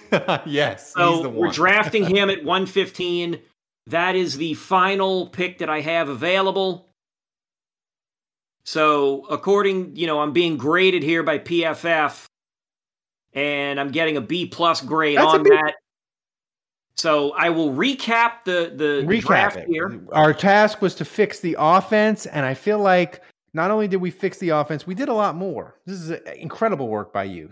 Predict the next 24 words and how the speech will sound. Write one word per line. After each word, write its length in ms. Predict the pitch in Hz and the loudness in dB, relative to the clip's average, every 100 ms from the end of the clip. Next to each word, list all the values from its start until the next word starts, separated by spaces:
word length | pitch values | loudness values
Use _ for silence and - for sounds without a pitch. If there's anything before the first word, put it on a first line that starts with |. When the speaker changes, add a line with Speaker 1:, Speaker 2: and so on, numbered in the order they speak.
| 120 | -12
Speaker 1:
Recap 640 | 127 202 170 131 90 - | -4 -2 -2 -2 -2 -6
it. 120 | - | -20
Speaker 2:
We 80 | 170 | -16
got 260 | 202 202 - _ _ - | -14 -14 -16 _ _ -4
defensive 680 | 156 - 214 262 294 294 247 | 0 0 2 2 2 0 2
interior, 600 | 240 - 226 226 220 220 | 2 4 6 6 6 4
Mazi 480 | 151 185 226 202 208 | 2 2 4 2 -2
Smith 340 | 185 208 208 | 0 0 0
from 240 | - 156 | -2 -2
Michigan. 640 | 170 208 - 208 220 220 208 _ _ _ _ _ _ _ _ _ _ _ _ _ _ _ - | 2 0 0 0 -2 -2 -12 _ _ _ _ _ _ _ _ _ _ _ _ _ _ _ -10
Tight 320 | - 208 233 | 0 2 4
end, 320 | 226 220 214 | 4 4 0
Sam 360 | 214 202 202 190 | 0 2 2 2
Laporta 420 | 165 190 185 165 | -2 0 0 0
from 160 | 156 135 | -4 0
Iowa. 600 | 170 202 196 196 185 - _ _ _ _ _ _ _ | 2 2 2 2 0 -2 _ _ _ _ _ _ _
Wide 340 | 123 185 226 | 2 2 2
receiver, 640 | 196 - 247 247 180 180 147 | 0 -2 -2 -2 0 0 0
Rishi 460 | 147 214 214 196 | -2 -4 -2 -2
Rice 440 | 165 208 190 170 - | 0 2 2 0 -4
from 300 | 160 147 143 | -4 -4 -4
S 260 | 180 190 - | -4 -2 -2
M 180 | 170 151 | -2 -2
U. 380 | 143 147 160 | -2 -2 -4